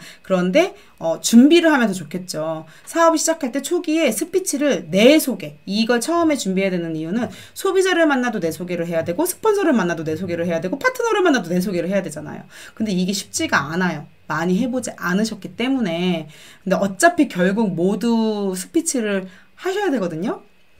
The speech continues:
제 남편이 공영업본부장이잖아요. 우리 공스타가 자-, 자주 하는 말이 있어요. 파트너들한테. "파트너 없을 때 스피치 연습 많이 해라.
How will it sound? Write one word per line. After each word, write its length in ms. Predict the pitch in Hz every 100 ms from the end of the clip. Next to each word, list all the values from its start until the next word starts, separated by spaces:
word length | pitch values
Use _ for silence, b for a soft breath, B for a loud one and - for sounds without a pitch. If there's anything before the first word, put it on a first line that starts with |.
| - - - _ _ - -
제 160 | 190
남편이 520 | 180 165 160 190 175 170
공영업본부장이잖아요. 1300 | 185 185 196 180 170 160 165 175 160 170 170 269 220 B B B
우리 100 | 180
공스타가 680 | 180 202 220 - 233 190 175
자-, 120 | 180 - - -
자주 280 | - 180 220
하는 240 | 240 208
말이 200 | 175 156
있어요. 260 | 151 - -
파트너들한테. 720 | - - 208 170 160 151 151 - - B B B
"파트너 400 | - 427 - 427
없을 360 | 226 196 262 381
때 100 | 262
스피치 440 | 240 240 330 -
연습 240 | 240 208 185
많이 360 | 170 180 208 180
해라. 260 | 151 147